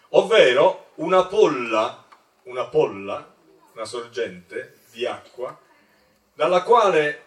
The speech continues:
trabocca la vita di Dio, la vita dello Spirito. Cioè si apre dentro di noi,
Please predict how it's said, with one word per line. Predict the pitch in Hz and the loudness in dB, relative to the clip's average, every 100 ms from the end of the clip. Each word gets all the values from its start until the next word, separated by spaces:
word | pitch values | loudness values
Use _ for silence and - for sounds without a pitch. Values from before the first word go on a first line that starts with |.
| - | -4
trabocca | 185 180 165 233 233 - 156 | 4 4 4 -4 -4 -4 0
la | 160 | 0
vita | 170 180 156 | -2 -4 -6
di | 135 | -6
Dio, | 131 120 107 | -14 -14 -12
la | 101 | -8
vita | 113 127 120 | -10 -12 -16
dello | 113 107 | -14 -14
Spirito. | 107 - 190 92 180 | -16 -20 -20 -20 -20
Cioè | - 131 | -16 -12
si | 160 | -6
apre | 180 156 131 | -6 -4 -8
dentro | 156 170 151 147 | -8 -12 -14 -16
di | 151 | -12
noi, | 143 117 110 170 - | -10 -10 -12 -16 -18